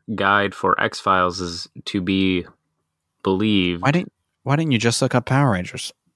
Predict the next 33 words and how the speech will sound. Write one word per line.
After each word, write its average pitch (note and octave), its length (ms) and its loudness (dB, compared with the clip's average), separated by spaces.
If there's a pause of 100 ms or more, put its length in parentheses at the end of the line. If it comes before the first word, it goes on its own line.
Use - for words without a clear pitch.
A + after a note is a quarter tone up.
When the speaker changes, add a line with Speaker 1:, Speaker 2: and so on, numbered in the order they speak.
(180)
Speaker 1:
Uh, G#2+ 220 4
because A2 360 0
Speaker 2:
You A#2 60 4
Speaker 1:
I A2+ 40 2
Speaker 2:
could A2+ 100 2
just A#2 160 2
Speaker 1:
remember - 140 4 (220)
Speaker 2:
look B2+ 200 -2
up - 40 -10 (120)
Speaker 1:
So C#3 480 2
here's C#3 300 2
the A#2+ 100 2
thing. C3+ 380 2
I A2+ 100 4
remember B2 320 4
watching G#2+ 340 0
that G#2 140 2
episode G#2 300 0
of F#2 80 -2
Power C3 260 4
Rangers F#2 560 0 (160)
because G2+ 720 2
it F#2+ 120 0
was G2 180 2
a, F2+ 300 4
you G2 200 -2
were G2+ 120 2
saying B2+ 280 2
it F#2 40 0
was F2+ 160 -4
prime C3+ 340 0
time, D#2+ 300 0
right? F#2+ 320 0